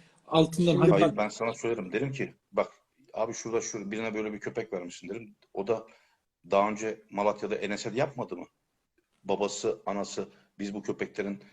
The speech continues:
Speaker 3: e, biz bu köpeği sokak köpeğinde çeksek garanti kurtçu köpek olacak." diye verdiğini adamlar beş kişi şahitler, dört kişi ya da o adamlar, "Bahri amca da bize söyledi." diyor. Ondan sonra çıktı dedi ki, "O köpekleri ben zaten başka yerden aldım verdim." dedi.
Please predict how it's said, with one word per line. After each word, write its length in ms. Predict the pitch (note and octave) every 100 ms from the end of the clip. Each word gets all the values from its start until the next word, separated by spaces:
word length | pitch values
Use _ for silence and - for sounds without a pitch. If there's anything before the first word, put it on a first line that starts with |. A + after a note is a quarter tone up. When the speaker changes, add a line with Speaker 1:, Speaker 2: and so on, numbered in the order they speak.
| _ _ -
Speaker 3:
e, 300 | F#2+ F2+ E2 - _ -
biz 240 | F#2+ G2+
bu 60 | G2+
köpeği 440 | G#2 - G2 F#2 -
sokak 360 | A2 A2+ -
köpeğinde 280 | - G2+ F#2+
çeksek 520 | - F#2+ - F#2+ _
garanti 400 | - G2+ G#2 G2
kurtçu 320 | - G2+ - -
köpek 240 | G2 G2
olacak." 360 | G2 F#2+ G2 -
diye 160 | F#2
verdiğini 340 | G2+ G2+ G#2 F#2+
adamlar 460 | F2+ G2+ G2 F#2+ _ _ -
beş 200 | G#2+ -
kişi 300 | - F2+ E2+ _ _ _ _ _
şahitler, 640 | - - G2+ G#2+ - E2
dört 180 | G2 F#2+
kişi 240 | - - E2+
ya 120 | E2
da 160 | C3 - - - - _ -
o 60 | G2+
adamlar, 360 | G#2 G#2 G#2 - _ - - _ _
"Bahri 440 | C2 E2 F#2 G2
amca 220 | G#2 G2+
da 100 | G2
bize 120 | F2 D#2+
söyledi." 380 | - F2 E2+ D2+
diyor. 180 | A#2 C3+ - _
Ondan 180 | - A2+
sonra 220 | G#2+ A2+
çıktı 260 | - - F#2+
dedi 160 | A#2+ D3+
ki, 240 | G#2 - _ -
"O 80 |
köpekleri 460 | G#2 A2+ G#2 - A2+
ben 100 | A2
zaten 280 | G#2+ G#2+ A2+
başka 300 | A2+ - A#2
yerden 140 | G2
aldım 300 | F2+ F2 E2+
verdim." 260 | F2 F2 E2
dedi. 160 | E2